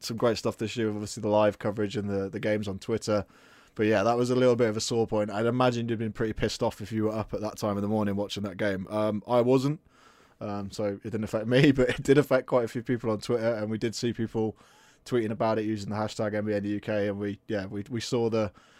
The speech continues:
we saw the rage that morning. But Kyrie had eleven straight points for Boston down the stretch, scored seventeen in the last eight minutes of the fourth quarter, and then he basically assisted on everything after that. He was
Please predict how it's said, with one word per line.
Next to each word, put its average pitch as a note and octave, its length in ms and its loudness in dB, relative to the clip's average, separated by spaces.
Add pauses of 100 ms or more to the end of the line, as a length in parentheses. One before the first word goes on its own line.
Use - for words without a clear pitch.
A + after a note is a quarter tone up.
(240)
we A#2 100 -6
saw B2+ 200 -2
the A#2 80 -2
rage A2 420 2
that G#2+ 160 -8
morning. G#2+ 380 -2
But G#2 340 -6
Kyrie A#2 360 2
had A2 160 2
eleven A2+ 380 0
straight G#2+ 360 -4
points A2 240 -4
for G2+ 80 -12
Boston A2+ 380 -6
down G#2 160 -4
the G#2+ 40 -10
stretch, A2 380 -4
scored G#2 300 -8
seventeen A2+ 540 -4
in G#2+ 200 -6
the G#2 80 -4
last G2+ 260 -6
eight A2 220 -2
minutes A2+ 300 -6
of G#2 40 -10
the G2 60 -12
fourth A2 280 -6
quarter, G#2+ 380 -4 (460)
and A2 120 -4
then A2 440 0
he A2 100 -2
basically A2+ 380 0
assisted A2 440 -4
on G#2 140 -4
everything G#2 400 -6
after G2+ 240 -10
that. F#2+ 300 -6
He G2+ 100 -6
was G2+ 320 -8